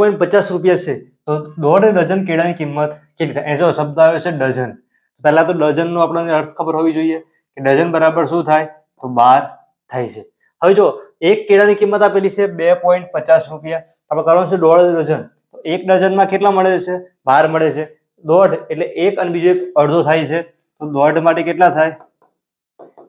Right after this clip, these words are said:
તો બાર અને બારના અડધા એટલે કે છ. ટોટલ કેટલા થવાના? અઢાર. હવે આપણે કરવું શું પડશે? એકની કિંમત આપેલી છે કે એક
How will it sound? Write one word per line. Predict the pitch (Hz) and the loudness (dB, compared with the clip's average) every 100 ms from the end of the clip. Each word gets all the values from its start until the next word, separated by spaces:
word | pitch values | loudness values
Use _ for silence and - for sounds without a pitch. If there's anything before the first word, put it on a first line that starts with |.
| - | -4
તો | 135 131 | -2 2
બાર | 131 160 175 | 4 4 2
અને | 156 151 | -4 2
બારના | 135 135 147 151 135 | 2 2 0 0 0
અડધા | 135 135 | 0 -2
એટલે | 120 127 135 | -2 -8 -10
કે | 135 | -14
છ. | - 107 - _ _ | -16 -18 -18 _ _
ટોટલ | - 139 139 | -6 -4 -2
કેટલા | 147 147 | 0 0
થવાના? | 139 131 127 131 - 131 | 2 0 0 -2 -4 -6
અઢાર. | 113 104 - _ _ _ _ - | -6 -6 -8 _ _ _ _ -2
હવે | 170 | 2
આપણે | 180 175 | 2 2
કરવું | 185 196 | 2 0
શું | 196 | 0
પડશે? | 190 156 180 180 - 151 | -2 0 -2 -6 -10 -4
એકની | 160 175 196 | -2 0 2
કિંમત | 196 196 196 | 2 2 2
આપેલી | 185 185 151 | 0 -2 -4
છે | 143 135 | -6 -6
કે | 147 151 - 156 | -8 -8 -8 -6
એક | 180 | -6